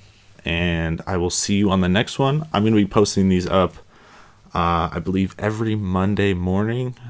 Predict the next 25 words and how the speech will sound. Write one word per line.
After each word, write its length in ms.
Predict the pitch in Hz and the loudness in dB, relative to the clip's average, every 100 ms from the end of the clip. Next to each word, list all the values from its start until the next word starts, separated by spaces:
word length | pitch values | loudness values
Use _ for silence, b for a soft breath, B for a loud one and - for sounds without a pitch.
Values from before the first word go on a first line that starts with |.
| - | -10
Um, 540 | - - 107 - - - b b b b b _ _ - _ b b b b b b b _ - | -8 -6 -6 -8 -10 -14 b b b b b _ _ -20 _ b b b b b b b _ -4
pretty 180 | 120 101 | 0 0
sure 160 | - | -2
I'm 40 | 80 | -6
gonna 120 | 58 | -6
do 100 | 60 | -8
every, 160 | 58 - - | -8 -12 -6
yeah, 240 | 90 - - | -6 -6 -6
I'm 120 | - 143 | 2 4
gonna 100 | 113 | 6
do 80 | |
every 160 | 98 82 | 6 4
Monday 260 | 64 64 55 | -2 -8 -10
morning. 280 | 57 - - _ _ - B B B B B B | -14 -16 -20 _ _ -20 B B B B B B
Uh, 220 | 92 90 - | 0 0 2
every 220 | 117 123 | 4 4
Monday 280 | 120 113 110 | 6 6 6
morning, 440 | 104 104 101 101 - | 6 4 2 0 -6
seven 340 | - 104 92 82 | -2 2 2 2
thirty, 420 | 90 87 87 85 - | 2 4 0 -4 -12
it's 80 | - | -6
gonna 160 | - 85 | -2 0
be 80 | |
posted 400 | 78 98 82 87 | 0 0 0 0
up. 220 | 87 87 | 2 0